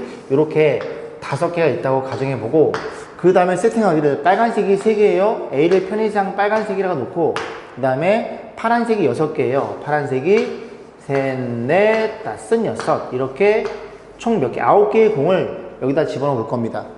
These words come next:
자, 그래서 같은 색의 공은 구별하지 않기 때문에 이렇게 똑같은 문자로 표현해 놓고, 각 어딜 가? 각 바구니의 공은 한 개 이상 세 개 이런 넣는다.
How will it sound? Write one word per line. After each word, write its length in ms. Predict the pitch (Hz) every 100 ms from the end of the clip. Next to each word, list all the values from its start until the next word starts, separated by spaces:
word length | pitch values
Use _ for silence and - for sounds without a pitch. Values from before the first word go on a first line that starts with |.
| - -
자, 200 | 131 117
그래서 640 | 104 165 185 226 - - -
같은 300 | - 123 160
색의 220 | 160 156
공은 260 | 117 151 185
구별하지 340 | 123 143 147
않기 260 | 117 113 -
때문에 280 | 127 151 175
이렇게 320 | 120 127 127
똑같은 380 | 185 233 233 180
문자로 320 | 113 135 127
표현해 240 | - 131
놓고, 800 | 110 - 135 190 220 - - - - - - -
각 540 | - 156 - - - - - - - -
어딜 600 | 180 202 277 226 214 214
가? 520 | 226 214 214 208 202
각 240 | - 180 -
바구니의 540 | 156 160 165 165 165
공은 520 | 127 143 220 254 - - -
한 180 | 214 196
개 120 | 180
이상 560 | 123 160 202 233 - -
세 220 | - 214
개 100 | 208
이런 300 | 175 127 147
넣는다. 320 | 113 113 110